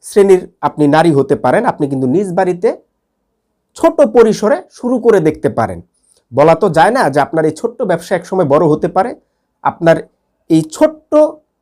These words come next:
ব্যবসা থেকে আপনি একসময় বড় একজন উদ্যোক্তা হতে পারেন, এটার কোনো গ্যারান্টি নেই, হলে হতেও পারেন। কারণ আমাদের স-, সমাজে কিন্তু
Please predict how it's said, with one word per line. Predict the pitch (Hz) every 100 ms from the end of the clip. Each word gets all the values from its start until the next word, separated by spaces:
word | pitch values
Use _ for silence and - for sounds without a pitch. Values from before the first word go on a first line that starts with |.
| _
ব্যবসা | 190 190 214
থেকে | 214 226
আপনি | 196 190
একসময় | 180 - - 247 - 147 120
বড় | 220 247
একজন | 175 143 156
উদ্যোক্তা | 180 175 190 151
হতে | 131 131
পারেন, | 127 107 92 -
এটার | 226 254
কোনো | 247 214
গ্যারান্টি | 156 147 120 113
নেই, | 101 90 -
হলে | 170 233
হতেও | 175 180 202
পারেন। | 135 104 90 _ _ -
কারণ | 160
আমাদের | 160 170 185
স-, | 185 180 151
সমাজে | - 170 196 214
কিন্তু | 196 196 269